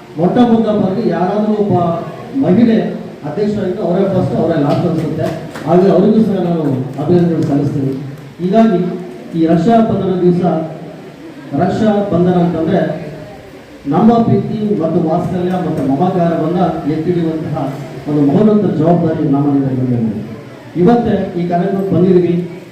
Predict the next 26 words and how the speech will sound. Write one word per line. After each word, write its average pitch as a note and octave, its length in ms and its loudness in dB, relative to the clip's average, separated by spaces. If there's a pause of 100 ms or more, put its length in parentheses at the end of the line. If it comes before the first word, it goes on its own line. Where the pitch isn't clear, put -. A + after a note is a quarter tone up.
(120)
ರಾಖಿ G3 320 -2
ಕಟ್ಟಿಸ್ಕೊಂಡು E3+ 560 -2
ಹೋದ್ವಿ G#3+ 400 4
ಅನ್ನೋದಕ್ಕಿಂತ E3+ 540 0 (640)
ಇಲ್ಲಿ G#3+ 520 2 (280)
ಅನೇಕ A3+ 280 4
ಮಹನೀಯರು F#3 640 0
ಅನೇಕ G#3 260 0 (160)
ವಿಚಾರಗಳನ್ನ D#3 360 -2
ನಿಮ್ಮ D3 180 2
ಮೂಡನೆ D3 260 2
ಹಂಚ್ಕೊಂಡಿದ್ದಾರೆ. C3+ 600 0 (920)
ದರ್ಶನಕರ್ E3+ 440 4
ಇರ್ಬೋದು, D#3 680 -2
ಈಗ D3 120 0
ಪೂಜ್ಯ E3+ 420 2
ಸ್ವಾಮೀಜಿ F3 460 2
ಸಹ - 100 -2
ಆಶೀರ್ವಾದ C#3+ 420 -4
ಮಾಡ್ತಾರೆ. C#3 580 0 (200)
ಅದಕ್ಕಿಂತ F#3+ 280 2
ಮುಖ್ಯವಾಗಿ F3 520 4
ನಮ್ಮ D3+ 180 0 (100)
ನಾಗೇಶ್ F3 280 0
ಸರ್ E3+ 100 2
ಅವರು E3+ 220 2